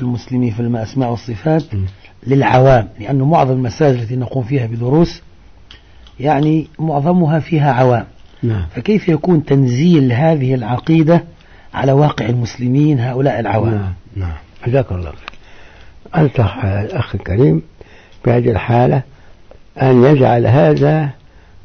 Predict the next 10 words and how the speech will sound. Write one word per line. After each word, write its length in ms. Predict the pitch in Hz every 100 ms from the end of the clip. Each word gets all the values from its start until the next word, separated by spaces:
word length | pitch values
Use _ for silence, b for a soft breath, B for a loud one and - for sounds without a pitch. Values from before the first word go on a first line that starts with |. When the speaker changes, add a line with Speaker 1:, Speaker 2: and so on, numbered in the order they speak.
| - -
Speaker 2:
يعني 460 | - 123 123 123 104
من 280 | 127 117
خلال 360 | 101 120 151 156
الكلام. 400 | 117 - 92 85 - - - - - - - - - _
لا 200 | 135 143
تجعل 540 | 147 165 139 117 110 107
درس 300 | 156 131 117
مخصوص 380 | 107 - 160
في 120 | - -
الصفات 540 | - 113 165 165 151